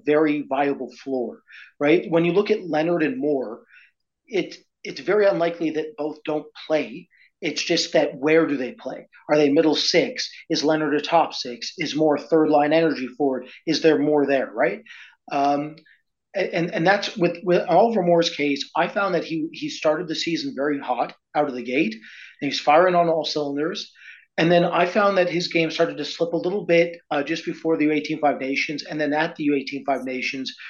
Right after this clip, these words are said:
where he had a bit of difficulty producing. Uh, I found that that was probably his worst performance internationally this season, and just in general. Uh, this tournament matters more to him than it does to Leonard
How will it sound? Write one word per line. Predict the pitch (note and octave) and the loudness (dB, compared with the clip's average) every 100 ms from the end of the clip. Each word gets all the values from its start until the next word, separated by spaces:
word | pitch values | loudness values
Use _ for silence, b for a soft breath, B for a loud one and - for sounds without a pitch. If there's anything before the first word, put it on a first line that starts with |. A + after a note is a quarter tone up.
| B B | B B
where | - D3+ C#3+ | 0 2 4
he | D#3 | 4
had | D3+ | 4
a | C#3+ | 2
bit | - | 0
of | F3+ | 0
difficulty | F3+ F3+ - F3 E3+ | -2 -6 -6 -6 -4
producing. | D#3+ C#3+ C#3 D#3 - G#3 A3+ B B B - | -4 -2 2 2 0 -2 -2 B B B -4
Uh, | D3+ D3+ D3+ D#3+ - | 0 2 2 -2 -4
I | - | 0
found | G3 F#3+ | 2 2
that | F3+ | 2
that | F3 E3+ | 0 -2
was | D#3 | -4
probably | F#3 E3 | -6 -6
his | D3 C#3 | -8 -8
worst | C3 D3+ D#3 | -4 -4 -4
performance | D#3+ - D3+ C#3+ C#3 | -8 -4 -2 -2 -4
internationally | C3+ C3+ C3+ C3 - B2+ | -6 -4 -4 -4 -6 -6
this | B2 | -6
season, | - C#3 B2 C#3 C3+ | -4 -4 -4 -6 -6
and | F3+ | -4
just | E3+ - | -2 -4
in | B2+ | -2
general. | C#3+ C3 A#2+ - _ B B B | 0 0 -4 -14 _ B B B
Uh, | D#3+ E3 E3 | 4 4 4
this | G3+ - | 0 2
tournament | B3+ B3+ | 2 2
matters | F#3 F3 F3 - | 2 0 0 -4
more | D3+ D#3+ E3+ F3+ | -10 -4 -2 -2
to | F3 | -4
him | - E3 C3+ F3+ A3 b b | -4 -4 -4 -8 -12 b b
than | - D#3 | -4 -4
it | D#3 | 0
does | E3+ D#3+ D#3 | 2 2 0
to | D3 | -6
Leonard | C#3 D3 C3+ C3 | -4 -4 -4 -6